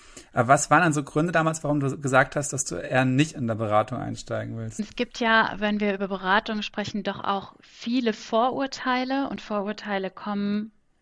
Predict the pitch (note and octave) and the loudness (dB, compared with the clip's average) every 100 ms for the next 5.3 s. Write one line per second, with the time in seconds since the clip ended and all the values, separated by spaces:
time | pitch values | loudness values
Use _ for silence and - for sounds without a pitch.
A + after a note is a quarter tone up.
0 | _ _ - F#3 F#3 F#3+ G3+ G#3 - F3 | _ _ 0 2 2 2 0 0 -2 -4
1 | - - _ _ _ - - _ _ G#3+ | -4 -10 _ _ _ -20 -20 _ _ 4
2 | G3+ F#3 - E3+ E3+ - - E3 - - | 4 2 -4 -4 -2 -4 -4 -8 -8 -6
3 | G#3 - G#3+ G3 F#3+ F#3 F3+ E3+ - G3 | 0 2 4 2 2 -2 -2 -4 -6 2
4 | G3+ G#3 G3 - C4 C4 G#3 - G3 - | 4 6 4 4 2 4 0 0 -4 -4
5 | F3 - - | -8 -8 -10